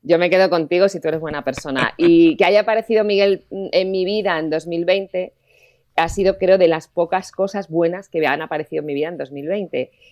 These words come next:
Speaker 1: De la mano contigo, María, porque te digo lo mismo, es muy fa-, lo hacéis muy fácil. Y da mucho gusto trabajar con gente tan profesional, que sois tan jóvenes,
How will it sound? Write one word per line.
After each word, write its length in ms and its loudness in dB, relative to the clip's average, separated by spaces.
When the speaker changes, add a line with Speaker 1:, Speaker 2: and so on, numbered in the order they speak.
Speaker 1:
De 200 6
la 140 2
mano 360 -4
contigo, 440 -2
María, 320 -2
porque 220 -6
te 80 -6
digo 160 2
lo 120 -2
mismo, 260 -6
es 80 -10
muy 160 -6
fa-, 260 -12
lo 120 -2
hacéis 280 -10
muy 160 -10
fácil. 540 -12
Y 380 -2
da 140 -2
mucho 300 -4
gusto 500 -6
trabajar 440 0
con 140 -4
gente 460 -4
tan 180 0
profesional, 800 -6
que 100 0
sois 280 2
tan 200 0
jóvenes, 640 2